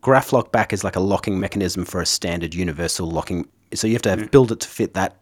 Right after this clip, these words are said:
Speaker 1: mechanism, but then after that, it's, it's good to go.
Speaker 2: What I'm saying is, is that how do you make the actual mechanism? How do you
Speaker 1: 'Cause I do three D, I can build stuff in three D and then you just export it as a certain file format and you three D print it.
Speaker 2: Cool.
Speaker 1: Yeah.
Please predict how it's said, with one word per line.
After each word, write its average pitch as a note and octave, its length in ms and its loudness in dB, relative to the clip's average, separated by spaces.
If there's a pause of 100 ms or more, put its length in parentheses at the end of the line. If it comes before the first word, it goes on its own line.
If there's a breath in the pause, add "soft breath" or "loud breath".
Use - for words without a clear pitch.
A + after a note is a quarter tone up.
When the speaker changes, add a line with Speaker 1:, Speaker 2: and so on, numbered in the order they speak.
(280)
Speaker 1:
mechanism, C3 480 0
but G#2 180 0
then F#2 240 -2
after - 240 -6
that, E2 120 -4
it's, - 220 -6
it's - 320 -6
good - 160 -6
to - 40 -8
go. E2+ 180 -4 (1040)
Speaker 2:
What F#3 160 4
I'm D3 100 6
saying D3+ 280 2
is, A#2+ 160 -4
is B2 60 -6
that A#2+ 140 -4
how C#3+ 140 2
do D3 80 2
you B2 60 0
make C3 200 -2
the A#2 100 -2
actual A#2+ 200 -4
mechanism? A2 560 -4
How B2+ 120 -4
do C#3+ 80 -2
you A#2 180 -4 (300)
Speaker 1:
'Cause D3+ 140 6
I C#3+ 80 12
do A#2+ 380 4 (120)
three G#2+ 240 4
D, G2+ 320 2 (360)
I G2 160 0
can F#2+ 360 -2 (120)
build G2+ 260 0
stuff - 260 -2
in F#2 80 -2
three G2 200 -2
D F#2+ 180 2
and E2+ 120 -2
then G2 100 0
you F#2 100 0
just F#2 320 -4
export - 400 -2
it - 60 -4
as E2+ 180 -4
a E2+ 60 -2
certain F2+ 320 -2
file G2+ 220 4
format F2 360 -2 (320)
and F#2+ 220 -2
you G2+ 100 0
three G#2 180 -2
D G#2 100 0
print B2 220 -4
it. - 120 -4 (260)
Speaker 2:
Cool. D#3+ 560 2
Speaker 1:
Yeah. D3 280 8